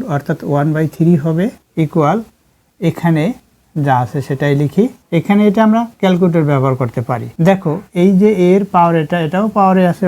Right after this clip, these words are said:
অর্থাৎ three into one by three হলে কি হবে? এই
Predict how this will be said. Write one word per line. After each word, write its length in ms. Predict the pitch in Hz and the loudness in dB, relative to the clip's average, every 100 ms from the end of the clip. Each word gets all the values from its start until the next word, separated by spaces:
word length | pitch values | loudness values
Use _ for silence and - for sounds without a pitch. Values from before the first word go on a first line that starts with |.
| 160 | -2
অর্থাৎ 260 | - 190 - - | 0 -4 -4 0
three 340 | 185 202 233 254 202 | 2 4 2 0 2
into 260 | 202 190 196 202 160 | 2 4 2 2 0
one 100 | 160 165 | 0 0
by 100 | 175 170 - | -2 -2 0
three 240 | 196 226 175 | 4 4 4
হলে 220 | 156 147 220 - _ _ _ - | 0 0 -4 -8 _ _ _ 0
কি 80 | 202 | 2
হবে? 160 | 208 | 4
এই 40 | 202 | 2